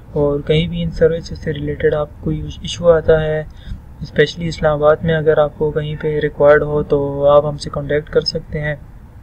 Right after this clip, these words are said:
और आप लोगों के लिए खुशखबरी भी है, और खुशखबरी ये कि thanks के जो लोग हमारे साथ रहे, जिन्होंने हमारे channel को subscribe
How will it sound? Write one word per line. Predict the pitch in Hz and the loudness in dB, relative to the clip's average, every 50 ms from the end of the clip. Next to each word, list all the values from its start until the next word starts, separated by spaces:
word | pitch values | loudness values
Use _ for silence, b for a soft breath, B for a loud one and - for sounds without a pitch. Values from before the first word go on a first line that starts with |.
| - - - - - - - - - - - - - - - - - - | -20 -20 -20 -20 -20 -20 -20 -20 -20 -20 -20 -20 -20 -20 -20 -12 -4 -2
और | 156 151 147 147 147 151 | 0 0 2 2 4 6
आप | 151 156 160 - 170 | 6 6 4 2 -2
लोगों | 165 170 165 | -2 -2 -4
के | - - 170 | -4 -4 -2
लिए | 160 160 160 165 | 2 2 2 2
खुशखबरी | 160 160 - - - - 160 147 143 151 170 175 | 0 -4 -10 -16 -10 -6 -6 -6 -6 -6 -8 -6
भी | 160 165 160 | -4 -2 -2
है, | 160 156 156 147 - B B B B B B B B - | -2 -2 -4 -6 -10 B B B B B B B B -6
और | 151 147 147 143 143 143 147 147 147 147 147 147 - | -4 0 2 2 2 2 2 0 0 0 -2 -4 -8
खुशखबरी | 156 - - - - 156 147 156 170 170 | -10 -10 -8 -4 -4 -2 -2 -2 -6 -6
ये | 165 156 156 165 170 175 | -4 -4 -4 -4 -6 -6
कि | 170 - 165 160 156 156 156 160 156 - - | -6 -2 0 0 2 2 2 0 0 -2 -4
thanks | 160 165 170 165 - | -4 -4 -4 -4 -6
के | - - 170 165 | -6 -4 -2 -2
जो | 156 160 156 160 | 2 4 4 6
लोग | 160 156 156 156 | 8 6 6 4
हमारे | 156 151 143 143 143 147 | 2 -2 -4 -4 -4 -4
साथ | 147 - - 147 151 151 156 | -2 0 2 2 2 2 2
रहे, | 156 156 151 151 151 147 | -2 -2 -2 -4 -6 -6
जिन्होंने | 139 151 151 147 151 151 151 | -6 -6 -8 -6 -6 -6 -6
हमारे | 151 147 147 143 143 143 143 147 143 | -6 -6 -6 -8 -8 -6 -6 -6 -8
channel | - - 147 147 151 151 | -8 -8 -8 -8 -8 -8
को | 147 - 151 | -10 -10 -12
subscribe | - - 139 - - - 147 143 143 147 | -12 -12 -14 -14 -10 -6 -4 -4 -4 -6